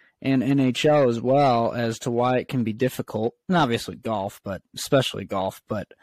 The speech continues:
um, but also here for M L S is you, me and you, Luke,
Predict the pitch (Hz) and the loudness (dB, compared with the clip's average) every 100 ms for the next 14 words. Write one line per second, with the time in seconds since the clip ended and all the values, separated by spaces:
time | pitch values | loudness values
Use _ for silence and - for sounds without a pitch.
0 | - - - - 131 113 104 104 _ _ | -20 -20 -8 2 4 6 2 -2 _ _
1 | _ _ _ _ - 135 123 123 139 131 | _ _ _ _ 0 2 4 2 0 2
2 | 143 - 120 139 131 120 156 147 131 - | 0 2 2 2 2 4 4 4 0 -4
3 | 117 117 110 - _ _ _ _ _ _ | -4 -4 -6 -12 _ _ _ _ _ _
4 | _ _ - 127 151 180 202 208 220 226 | _ _ -12 -2 2 4 6 6 4 2
5 | 165 170 196 185 196 208 202 214 214 | 2 2 4 4 4 4 6 4 2